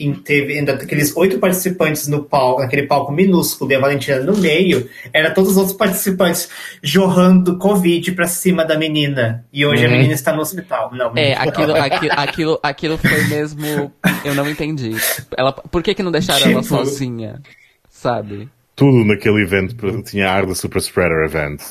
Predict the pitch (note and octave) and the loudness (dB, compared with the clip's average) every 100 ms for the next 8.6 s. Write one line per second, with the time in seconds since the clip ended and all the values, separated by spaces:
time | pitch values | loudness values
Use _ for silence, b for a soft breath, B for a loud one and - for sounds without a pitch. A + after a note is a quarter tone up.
0 | - D#2 A#2+ F2+ - E2 F2 E2+ F2+ F2 | -10 -4 0 0 0 0 0 0 0 2
1 | F#2 F2+ E2+ F#2 F2 A#4 F2+ E2+ E2+ E2+ | 2 0 0 2 2 2 2 2 2 0
2 | E2 - D#3+ G3 A3+ F3 D#3 G#3 C4+ - | -2 -4 -2 0 0 -2 -4 -8 -10 -10
3 | A#3 B3+ - B3+ D4+ - C#4+ - F#3+ G3 | -10 -8 -10 -10 -10 -10 -12 -8 -8 -6
4 | G3 G#3 G#3+ G#3 F3+ C3+ C#3+ D3+ A#2 G#2+ | -8 -10 -10 -8 -6 -6 -6 -8 -8 -10
5 | A#2+ _ _ _ _ _ _ _ _ - | -12 _ _ _ _ _ _ _ _ -20
6 | B B B D3 D3 A#2 A#2 A#2+ A#2+ A#2+ | B B B 0 0 2 2 4 4 4
7 | B2+ A#2+ C3 - B2+ B2+ B2 A#2 B2 A#2+ | 2 2 0 2 4 4 4 2 0 0
8 | A#2+ B2+ C3 C3+ C3+ D3 | 0 2 2 0 0 2